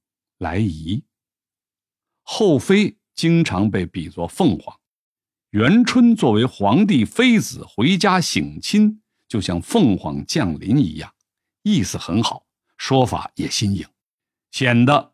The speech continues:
比前两个要高明。接着，大家又来到一处有农家风光的院子。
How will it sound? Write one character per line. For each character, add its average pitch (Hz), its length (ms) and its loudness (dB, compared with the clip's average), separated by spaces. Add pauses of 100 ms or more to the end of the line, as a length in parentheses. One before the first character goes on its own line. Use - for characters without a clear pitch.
比 87 200 -6
前 - 340 -2
两 73 220 -2
个 76 100 -6
要 - 180 -10
高 87 200 -2
明。 78 180 -8 (1900)
接 170 180 0
着， 127 420 2
大 110 140 0
家 104 100 0
又 110 140 0
来 95 140 0
到 101 100 0
一 104 140 2
处 107 320 -4 (720)
有 90 220 -2
农 120 320 2
家 131 200 2
风 110 240 -2
光 101 220 -2
的 98 80 -2
院 80 220 -6
子。 - 40 -20